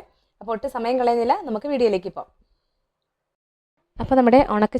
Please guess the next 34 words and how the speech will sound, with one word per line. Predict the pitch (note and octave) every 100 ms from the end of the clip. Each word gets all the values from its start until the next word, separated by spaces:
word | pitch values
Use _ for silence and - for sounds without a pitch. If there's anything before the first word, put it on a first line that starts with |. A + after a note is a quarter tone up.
| -
ചെമ്മീൻ്റെ | G#3 G#3 -
ചമ്മന്തി | G#3 G3 G#3+
ഉണ്ടാക്കാൻ | F#3+ F3+ G3 G3
വേണ്ടിയിട്ട് | F3+ F3 B3+ F4+ - - F#3
ഞാൻ | F3+ A#3+ G4+ _ _ - _ -
ഇതാ | A#3
ഇത്രയും | A#3 - B3
ഉണക്ക | F3+ F3+
ചെമ്മീനുണ്ട്. | F3+ E3 D#3 D#3 C#4 E4+ -
അതിൻ്റെ | G3 G3 G#3 G#3+
തലയൊക്കെ | F#3+ G#3 - F#3+
ഒന്ന് | G3
കളഞ്ഞിട്ട്, | F#3+ F3+ F3+ C#4
തലയും | A3 F#3+ G3
വാലും | F#3+ F3+ F#3
ഒക്കെ | -
ഒന്ന് | F#3 G3
കളഞ്ഞിട്ട് | F3 F3 F3 E4+ - - - -
നന്നായിട്ട് | A3 F#3+ F3+ B3
കഴുകി | A3+ A#3
വെച്ചേക്കുന്നതാണിത്. | F#3 - E3+ E3 D#3 D#3 C#4 - _ - _ D4
ഇനി | C#4
ഇത് | G#3
നമുക്കൊന്ന് | G3 F3+ F3+ A#3
വറുത്തെടുക്കാം. | D#4+ D4 D#3+ - - _ _ _ _ _ _ _ _ _
അപ്പോൾ | G#3+ A#3+ C4
ചെമ്മീന് | A3+ A#3 A#3+ C#4 C#4
ഞാൻ | G#3+ G#3 C4+
ഒരു | A#3 B3 A3
പാനിലേക്ക് | F#3+ G3 A3 G#3
ഇട്ടിട്ടുണ്ട്, | - G3+ E3+ B3+
നമുക്കൊന്ന് | C4 G3 G3+ G3
വറുത്തെടുക്കാൻ | F#3 G#3 F#3 F#3 F3+
വേണ്ടിയിട്ട്. | F3 E3 D#3+